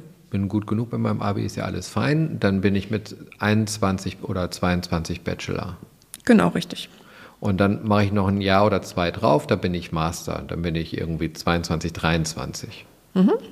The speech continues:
Speaker 2: genau.
Speaker 1: Wenn's hochkommt, vierundzwanzig.
Speaker 2: Ja, das war aber immer schon so. Also das, das ist nichts Neues, das ist tatsächlich immer schon so gewesen.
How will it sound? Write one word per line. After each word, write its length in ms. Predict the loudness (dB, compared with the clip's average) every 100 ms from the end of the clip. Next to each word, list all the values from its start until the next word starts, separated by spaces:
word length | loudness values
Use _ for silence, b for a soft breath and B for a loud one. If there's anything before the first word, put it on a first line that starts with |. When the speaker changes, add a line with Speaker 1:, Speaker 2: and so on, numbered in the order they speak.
| -14 0
Speaker 2:
genau. 280 | 2 2 -4 -12 -20 _ -20 _ _ -6
Speaker 1:
Wenn's 200 | -6 0
hochkommt, 400 | 0 2 0 0
vierundzwanzig. 960 | 2 2 2 -2 -4 -6 -10 -12 -14 -20 B B B B B
Speaker 2:
Ja, 60 | 0
das 180 | 4
war 60 | 2
aber 180 | 4 6
immer 200 | 6 4
schon 200 | 2 -2
so. 220 | -2 -4 -4 0
Also 160 | 2
das, 200 | 2 0
das 200 | -2 -4
ist 100 | -2
nichts 240 | -2 -2 0
Neues, 320 | 0 0 -2
das 160 | -6
ist 140 | -6 -6
tatsächlich 420 | -2 -2 -2 -2
immer 160 | -2 0
schon 220 | 0 0
so 100 | 0
gewesen. 380 | 0 0 0